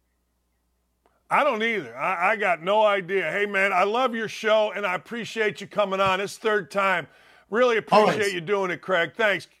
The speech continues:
Speaker 1: Keep up the good
Speaker 2: Happy
Speaker 1: work.
Speaker 2: to do it, and look forward to talking to you, uh, throughout the season. And I know you're in love with Anthony Richardson. I am, too. I think he's gonna be all right. I just don't like your owner.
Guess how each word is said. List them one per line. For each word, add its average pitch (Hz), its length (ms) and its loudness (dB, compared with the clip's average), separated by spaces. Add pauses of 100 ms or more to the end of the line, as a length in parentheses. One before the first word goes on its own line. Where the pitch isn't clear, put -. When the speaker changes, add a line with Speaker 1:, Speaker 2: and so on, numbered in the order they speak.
(100)
Speaker 1:
Keep 233 220 -4
up 185 100 -6
the 185 80 -8
good 160 80 0
Speaker 2:
Happy 202 280 6
Speaker 1:
work. 202 200 4
Speaker 2:
to 208 100 4
do 208 60 8
it, 220 380 4
and 180 160 6
look 190 100 6
forward 202 240 4
to - 60 0
talking 190 240 6
to 196 140 0
you, 190 120 6
uh, 180 140 4
throughout 185 400 4
the 170 60 -6
season. 208 600 2 (360)
And 190 120 6
I 214 120 6
know 240 160 8
you're 269 160 6
in 254 60 6
love 233 160 8
with 220 100 6
Anthony 214 400 6
Richardson. 190 560 2
I 180 180 6
am, 185 180 2
too. 147 380 0 (300)
I 175 160 6
think 185 160 4
he's 175 180 6
gonna 180 140 6
be 180 100 6
all 170 140 8
right. 127 240 4 (180)
I 170 140 4
just 175 160 -2
don't 196 140 6
like 180 200 6
your 165 140 6
owner. 127 300 -2